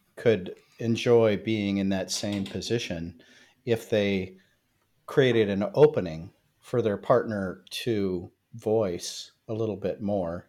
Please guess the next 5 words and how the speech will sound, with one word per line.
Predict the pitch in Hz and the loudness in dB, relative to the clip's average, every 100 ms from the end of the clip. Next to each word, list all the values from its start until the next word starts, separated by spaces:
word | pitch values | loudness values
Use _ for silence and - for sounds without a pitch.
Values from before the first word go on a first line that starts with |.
| - | 2
and | 190 185 190 190 _ _ _ | 4 4 0 -14 _ _ _
maybe | 208 226 240 247 214 196 - _ _ _ _ | -2 2 2 0 -2 -4 -10 _ _ _ _
some | - - 156 | -12 -2 0
encouragement | 123 120 - 147 113 98 - 82 - - - - - _ | 0 -2 4 4 4 0 -10 -12 -14 -20 -20 -20 -20 _
because, | 147 - 143 143 143 - | -4 4 6 6 2 -10